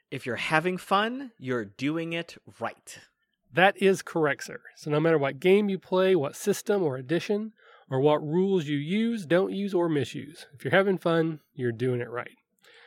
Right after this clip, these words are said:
Speaker 2: And with that out of the way, let's just go ahead and jump right into tonight's topic, which is basically an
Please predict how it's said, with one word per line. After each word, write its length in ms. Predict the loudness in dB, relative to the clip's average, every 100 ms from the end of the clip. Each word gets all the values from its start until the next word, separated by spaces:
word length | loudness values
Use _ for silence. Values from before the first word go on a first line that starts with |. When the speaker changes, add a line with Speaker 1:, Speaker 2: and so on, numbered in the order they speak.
| -8
Speaker 2:
And 120 | 0
with 140 | 2 6
that 180 | 8 8
out 180 | 6
of 80 | 4
the 80 | 2
way, 360 | 2 2 2 0
let's 400 | -2 0 0 -2
just 200 | -8 0
go 100 | 2
ahead 100 | 2
and 100 | 0
jump 300 | 2 2 2
right 200 | 2 2
into 300 | 0 -4 -6
tonight's 440 | -6 -2 -2 -4
topic, 440 | -4 -4 -2 -2 0
which 160 | -2
is 120 | -2 -6
basically 720 | -2 0 0 -2 -4 2
an 80 | 4